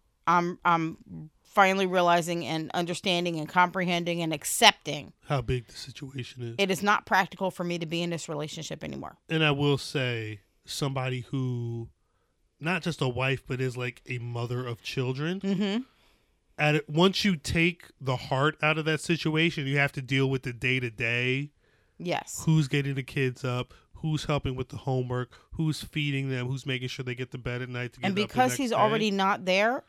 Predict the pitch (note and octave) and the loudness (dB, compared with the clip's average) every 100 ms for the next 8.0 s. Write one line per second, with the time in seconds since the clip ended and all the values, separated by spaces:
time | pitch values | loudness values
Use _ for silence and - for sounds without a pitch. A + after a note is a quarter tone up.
0 | - F#3 - A#3+ C4+ C#4+ - G3+ F#3+ F#3 | -8 -6 -2 -2 0 -2 0 -2 -2 -4
1 | F3 G3 C4 - G#3 C3+ B2 F#3 - G#3+ | -2 -2 -4 -8 -8 -6 -4 -4 2 2
2 | A3 G3 A3 A#3 F#3 F3+ F#3 G3 D3+ A2 | 2 0 0 0 0 -2 0 2 2 -2
3 | - _ _ _ _ _ _ _ _ _ | -14 _ _ _ _ _ _ _ _ _
4 | _ - C#3 D#3 F3 D3 B2+ A2 - C#3+ | _ -2 0 0 -4 -6 -8 -10 -4 -2
5 | D#3 E3+ G#3+ B3+ - - - D3 D#3 D#3 | 0 0 0 -2 -8 -20 -8 -2 0 2
6 | F3+ F3+ E3+ F3+ F#3+ F#3+ G#3 A3 A3 C#4 | 2 6 6 8 6 8 6 6 4 4
7 | C4 G#3 E3+ C#3 F#3 A#3 G#3+ G3+ G#3 G3+ | 4 2 2 4 6 6 4 -2 -4 -6